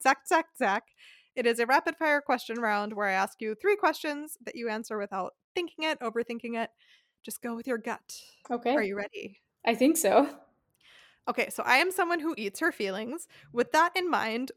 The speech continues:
Speaker 1: what food do you turn to when you're having a bad day?
Speaker 2: Uh, milk chocolate with whole hazelnuts.
Speaker 1: What is a good movie to just have a good long cry to?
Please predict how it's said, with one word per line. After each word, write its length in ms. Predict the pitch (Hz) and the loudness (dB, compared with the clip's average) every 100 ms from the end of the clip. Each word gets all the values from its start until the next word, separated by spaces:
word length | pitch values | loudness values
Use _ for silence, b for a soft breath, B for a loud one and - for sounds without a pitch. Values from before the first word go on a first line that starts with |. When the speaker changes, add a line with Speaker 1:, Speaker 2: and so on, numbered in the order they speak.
| - | -8
Speaker 1:
what 280 | 247 381 | 0 0
food 260 | - 370 311 | 2 -2 0
do 80 | 277 | -2
you 200 | 285 381 | 0 -2
turn 300 | - 214 208 | -2 -6 -4
to 320 | 208 240 254 | -4 -4 -4
when 200 | 254 302 | -2 0
you're 120 | 320 | 2
having 240 | 320 294 302 | 2 2 0
a 40 | |
bad 240 | 294 302 285 | 0 0 0
day? 420 | 320 277 - - _ _ _ _ _ _ _ | -2 -2 -4 -10 _ _ _ _ _ _ _
Speaker 2:
Uh, 440 | 214 220 220 214 196 - _ | 4 6 6 4 2 -8 _
milk 300 | - 233 262 | 0 4 4
chocolate 500 | - 254 220 240 226 | 2 2 2 4 0
with 220 | 208 196 196 | 2 0 0
whole 440 | - 208 202 202 | 0 2 4 0
hazelnuts. 800 | 202 185 185 180 175 - - - - _ _ _ _ _ _ - | 0 -2 -4 -8 -8 -10 -12 -14 -16 _ _ _ _ _ _ -4
Speaker 1:
What 240 | 240 427 | 4 8
is 240 | 453 403 - | 8 6 4
a 80 | 277 | 0
good 240 | 311 269 | 2 0
movie 440 | 254 254 262 262 - _ - | -2 0 0 -2 -4 _ -6
to 100 | 359 | 0
just 180 | 381 - | 0 2
have 180 | 349 | 4
a 180 | 370 277 - _ _ - | 4 2 -2 _ _ 2
good 200 | 359 311 294 _ - | 2 2 -4 _ -4
long 460 | 262 294 302 302 - | 4 4 4 0 -6
cry 440 | - 233 220 196 | 0 4 4 4
to? 420 | 185 - - - | -2 -6 -6 -8